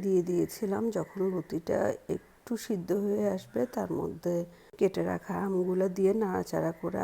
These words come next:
আবারও ঢাকনা দিয়েছি। লতির কালারটা কিন্তু চেঞ্জ হয়ে আসছে। এরপর এখানে আমি টমেটো কুচি দিয়েছি আর কাঁচামরিচ কুচি, কাঁচামরিচ ফালি করে দিয়েছিলাম মাঝখানে। ভালো করে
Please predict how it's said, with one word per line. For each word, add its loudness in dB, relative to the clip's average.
আবারও 2
ঢাকনা -4
দিয়েছি। 0
লতির 0
কালারটা -4
কিন্তু 0
চেঞ্জ 0
হয়ে 2
আসছে। -4
এরপর -2
এখানে -4
আমি 2
টমেটো -2
কুচি -6
দিয়েছি -4
আর -2
কাঁচামরিচ -4
কুচি, -4
কাঁচামরিচ -2
ফালি 2
করে 4
দিয়েছিলাম 0
মাঝখানে। 2
ভালো 0
করে 6